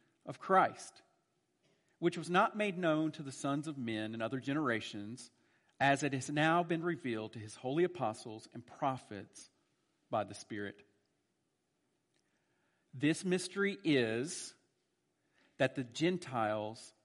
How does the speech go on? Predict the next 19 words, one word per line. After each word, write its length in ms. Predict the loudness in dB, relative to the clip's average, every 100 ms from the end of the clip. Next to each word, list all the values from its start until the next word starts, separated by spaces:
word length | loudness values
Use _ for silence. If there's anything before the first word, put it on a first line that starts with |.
| -4
are 120 | -4
fellow 680 | -4 -2 2 4 2 0 -6 -16 _
heirs, 580 | -4 -4 -4 -10 -16 -20 _ _ _ _ _ _ _ _ _ _ -8
members 720 | 2 2 4 4 4 2 -4 -6
of 100 | -4
the 80 |
same 320 | -2 2 0 2
body, 380 | 0 0 -6 -14 _ _ _ _ _ _ _ _ _
and 120 | -8
partakers 840 | -4 -4 -2 -2 -2 -2 -4 -4 -8 -10
of 140 | -10
the 60 | -10
promise 840 | -10 -2 0 0 -4 -12 -16 -18 _ _ _ _ _
in 180 | -8 -8
Christ 400 | -2 -2 -2 -6
Jesus 540 | -14 -14 -18 -20 -20 _ _ _ _ _ _ _ _ _ _ _
through 160 | -14 -14
the 80 | -12
gospel. 420 | -12 -14 -20 -20